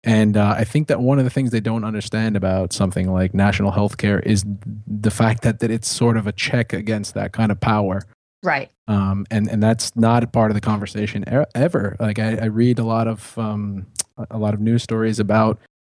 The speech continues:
Speaker 1: the healthcare debate, and I never see that point brought up. And I think that's such an important point. There's, there's a, there's a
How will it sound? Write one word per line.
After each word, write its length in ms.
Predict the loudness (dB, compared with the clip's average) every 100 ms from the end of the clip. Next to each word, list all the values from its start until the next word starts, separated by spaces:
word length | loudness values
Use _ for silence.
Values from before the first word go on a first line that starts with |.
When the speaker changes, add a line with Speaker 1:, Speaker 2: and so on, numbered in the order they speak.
| _ -8
Speaker 1:
the 80 | -2
healthcare 400 | -2 0 -2 -2
debate, 380 | 0 2 2
and 100 | 2
I 60 | 4
never 300 | 6 6 2
see 180 | 2 2
that 220 | 2 0
point 280 | -4 -4 -4
brought 220 | -4 -2
up. 160 | -4 -4
And 80 |
I 60 | -6
think 160 | -4 -2
that's 180 | -2
such 240 | 0 0 2
an 60 |
important 420 | 0 2 0 0 -2
point. 360 | 0 0 2
There's, 380 | 2 2 0 -4 -16 _ _ -2
there's 180 | 0 2
a, 120 | 0
there's 320 | 0 2
a 60 | 2